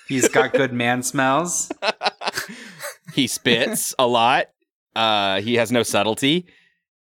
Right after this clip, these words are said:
Speaker 2: Yeah,
Speaker 1: Yeah.
Speaker 2: it's, it's good. And
Speaker 1: Well, the Manitors, uh, uh, in
Speaker 2: <laughs>
Speaker 1: contrast,
Speaker 2: Oh, you said the secret
Speaker 1: uh,
Speaker 2: word.
Speaker 1: <laughs> are, are, like, toxic in a different way, but also,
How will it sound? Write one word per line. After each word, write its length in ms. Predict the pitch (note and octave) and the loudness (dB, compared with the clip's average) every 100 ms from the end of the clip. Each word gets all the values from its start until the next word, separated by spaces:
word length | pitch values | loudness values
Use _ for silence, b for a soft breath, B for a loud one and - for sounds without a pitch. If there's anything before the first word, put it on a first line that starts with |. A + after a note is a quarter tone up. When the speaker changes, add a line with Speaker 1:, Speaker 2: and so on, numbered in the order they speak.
| _ _ | _ _
Speaker 2:
Yeah, 300 | - C3 C4 | 2 4 4
Speaker 1:
Yeah. 60 | - A#2+ | 2 -2
Speaker 2:
it's, 440 | - - - - A2 | -2 -6 -8 -8 -10
it's 140 | - | -4
good. 440 | B2 A#2+ E2+ - - _ _ | 2 2 2 -4 -14 _ _
And 280 | A2 A2 G#2+ | -2 0 2
Speaker 1:
Well, 120 | D#3 | 2
the 80 | D3+ | 2
Manitors, 720 | D3 D3+ G3+ G3+ E3 C#3 B2+ | 2 2 2 2 2 2 2
uh, 40 | C3 | 2
uh, 920 | B2+ G#2+ C3 - F#2+ C3 B2 A#2 A2+ - | 2 2 0 0 0 2 2 0 0 0
in 200 | B3+ B4+ | 2 2
Speaker 2:
<laughs> 0 | |
Speaker 1:
contrast, 760 | - C#5+ - B2 A2+ A#2+ - - | 4 2 2 0 0 0 -2 0
Speaker 2:
Oh, 60 | G#3+ | 0
you 120 | A3+ | 2
said 200 | G#3 A#3 | 0 2
the 80 | A3 | 2
secret 200 | A#3+ A#3 | 4 4
Speaker 1:
uh, 20 | |
Speaker 2:
word. 320 | A#3+ B3+ A#3+ - - _ _ - - | 4 4 4 2 -2 _ _ -12 -2
Speaker 1:
<laughs> 1080 | D3 D#3+ C#3 - - - - - - - - | 0 0 -4 -6 -4 -8 -10 -16 -16 -6 0
are, 560 | D#3 D3 C#3+ C#3 C3+ - _ _ _ - | 2 4 2 2 0 -6 _ _ _ -2
are, 220 | C#3 C3+ | 0 2
like, 600 | C3 B2 A#2 A#2 - - _ _ _ _ _ _ _ _ _ | 2 0 0 -4 -10 -20 _ _ _ _ _ _ _ _ _
toxic 460 | - F#3 G#3 A3+ G#3+ | 0 0 0 -2 0
in 140 | F#3+ | 0
a 60 | E3 | 0
different 500 | C3 D#3+ E3 G3+ G3 | 2 0 2 0 2
way, 220 | G#3 G#3+ | 2 0
but 260 | - F3 C#3+ | 0 0 2
also, 680 | D3+ D#3+ F3+ D#3+ D3+ D3+ | 2 2 2 4 4 0